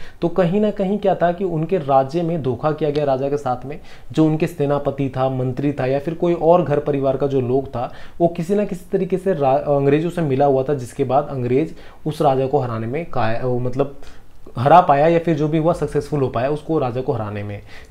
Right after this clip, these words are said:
सेम चीज़ यहाँ पे अगस्त गेज के साथ भी देखा गया। जो वहाँ का कुलीन तंत्र था उसने साइरस महान का सपोर्ट किया, वहाँ का जो कार्ली कबीला था उसने साइरस महान का सपोर्ट किया। भले ही वहाँ पे अपने अपने मोटिव थे पर यहाँ पे सपोर्ट के कारण से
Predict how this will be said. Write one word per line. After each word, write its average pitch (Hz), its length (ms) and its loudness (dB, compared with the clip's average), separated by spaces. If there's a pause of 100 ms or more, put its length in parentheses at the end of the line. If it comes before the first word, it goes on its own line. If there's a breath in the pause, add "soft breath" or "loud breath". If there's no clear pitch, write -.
(120)
सेम 185 200 2
चीज़ 180 200 -2
यहाँ 156 140 0
पे 175 100 -4
अगस्त 139 300 -2
गेज 139 220 -2
के 156 80 -4
साथ 139 180 -2
भी 135 160 -4
देखा 127 240 -4
गया। 131 180 -6 (360 loud breath)
जो 147 140 0
वहाँ 160 140 2
का 185 100 0
कुलीन 180 400 2
तंत्र 147 440 -2
था 143 80 2
उसने 156 400 -2
साइरस 135 360 -2
महान 123 220 -4
का 135 100 -4
सपोर्ट 135 380 -4
किया, 139 260 -4 (380 loud breath)
वहाँ 143 220 2
का 170 120 2
जो 165 100 0
कार्ली 147 480 4
कबीला 156 400 2
था 151 140 0
उसने 143 300 -2
साइरस 131 300 -4
महान 120 240 -4
का 131 120 -8
सपोर्ट 127 380 -6
किया। 151 200 -4 (320 loud breath)
भले 143 220 4
ही 202 80 4
वहाँ 180 160 4
पे 180 100 2
अपने 165 180 0
अपने 170 180 -4
मोटिव 135 440 0
थे 165 100 -4
पर 147 180 -4
यहाँ 131 160 -2
पे 147 100 -4
सपोर्ट 160 440 -2
के 165 100 -2
कारण 117 300 -2
से 151 220 -4